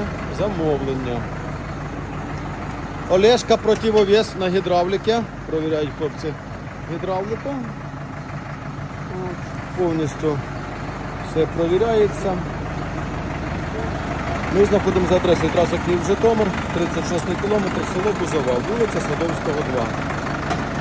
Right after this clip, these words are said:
Доставка у нас безкоштовна, без предоплат. Хто є бажання і можливість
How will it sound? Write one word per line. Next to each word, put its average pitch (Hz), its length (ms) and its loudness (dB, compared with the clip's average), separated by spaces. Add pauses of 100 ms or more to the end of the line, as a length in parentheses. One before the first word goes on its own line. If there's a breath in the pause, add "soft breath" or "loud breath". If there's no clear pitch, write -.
(200)
Доставка 185 440 2
у 165 60 0
нас 160 220 0
безкоштовна, 185 600 0 (140)
без 196 240 0 (160)
предоплат. 170 540 2 (1400)
Хто 190 140 4
є 180 140 6
бажання 175 540 2 (880)
і 170 120 0
можливість 170 500 0